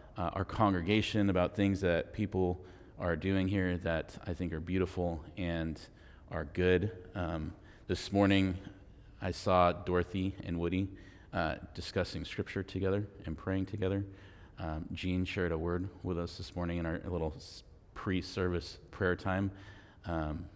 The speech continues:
that really acknowledged the significance of this next generation and the time that we're living in. Um, Mike and Jeremy were in the youth room fixing the light bulbs that needed to be replaced,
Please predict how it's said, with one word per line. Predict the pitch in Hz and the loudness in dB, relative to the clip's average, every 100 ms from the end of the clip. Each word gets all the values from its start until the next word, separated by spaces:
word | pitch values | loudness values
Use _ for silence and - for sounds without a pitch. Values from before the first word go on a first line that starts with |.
| - | -4
that | 87 | 0
really | 85 87 | 2 2
acknowledged | 82 - 85 85 82 - | 0 0 2 2 0 -4
the | - | -10
significance | - 80 82 92 90 - | -8 -6 -6 -4 -6 -6
of | 85 | -6
this | 78 - | -6 -6
next | 82 - | -8 -8
generation | - 80 78 85 98 | -6 -4 -4 -4 -4
and | 82 | -4
the | 78 | -4
time | 90 82 | -4 -4
that | 80 | -4
we're | 78 | -4
living | 80 80 87 | -2 -2 0
in. | 92 98 - - - - - - | -2 -4 -8 -18 -20 -20 -20 -6
Um, | 87 76 - 107 - - - - - - | -4 -2 -4 -8 -10 -16 -20 -20 -20 -4
Mike | 87 92 - - 101 | 2 2 2 -6 -6
and | |
Jeremy | 87 87 95 104 104 - | 0 2 4 2 0 -4
were | 92 87 80 78 | -2 0 0 -2
in | 92 92 | -2 0
the | 87 82 - | 0 -2 -6
youth | - 98 95 - | -2 0 0 2
room | 101 101 | 2 2
fixing | 98 104 - 101 95 - - - - | 0 -4 0 0 -2 -4 -16 -20 -10
the | - | 2
light | 92 117 | 6 8
bulbs | 120 110 113 117 - - | 10 10 10 6 -6 -2
that | 98 | 2
needed | 104 98 | 4 2
to | 92 | 2
be | 107 | 2
replaced, | 95 - 107 110 - - | 2 2 4 4 0 -12